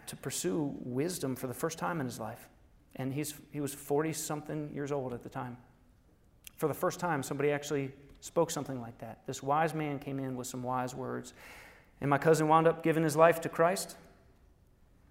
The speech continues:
accepting him as his Lord and Savior, only to then, a couple years after that, die.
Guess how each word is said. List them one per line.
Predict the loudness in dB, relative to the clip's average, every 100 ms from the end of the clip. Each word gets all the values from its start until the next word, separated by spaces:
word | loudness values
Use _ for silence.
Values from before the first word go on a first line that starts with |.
| _ _ _ -8
accepting | 0 6 6 6
him | 0 0 -2 -2
as | 0
his | 0
Lord | 4 6 6
and | 2
Savior, | 2 0 0 -4 -8 -18 -20 -20 -20 _ -20 -20 -20 _ -20 -20 _
only | -2 0 0
to | 0
then, | 0 2 0 -2 -4 -4
a |
couple | -4 -2 -2
years | 0
after | -2 0
that, | 0 0 -2
die. | -4 -4 -4